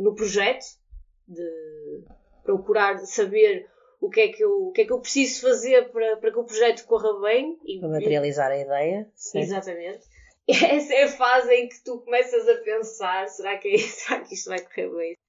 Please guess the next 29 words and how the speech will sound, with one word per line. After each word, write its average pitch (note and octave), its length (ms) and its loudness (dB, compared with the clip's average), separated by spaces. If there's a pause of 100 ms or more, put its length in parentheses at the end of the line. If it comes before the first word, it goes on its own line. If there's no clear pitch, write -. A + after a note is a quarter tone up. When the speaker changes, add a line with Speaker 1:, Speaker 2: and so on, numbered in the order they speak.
Speaker 2:
Então, G#3 120 4
mas G#3+ 160 6
na A3+ 120 6
prática, A#3 720 4
ok, G#3+ 200 0
vamos D#3+ 160 -2
falar G#3+ 240 6
em A3 60 6
termos A3 280 2
práticos. E3 680 -2
Como G3+ 200 -4
é G#3 80 4
que G#3 60 -8
começou G#3+ 360 -2
este G3 180 -4
negócio? F3 360 2
Como F3+ 140 0
é F3+ 40 -2
que F3+ 100 -6
o F3+ 40 -6
desenvolveste? E3+ 840 0
Porque - 240 -6 (320)
tu F3 100 2
agora E3 400 8
tens D3 840 -2
um, C3 680 -8
tu - 120 -6
agora C#3 300 0
tens C3+ 260 -6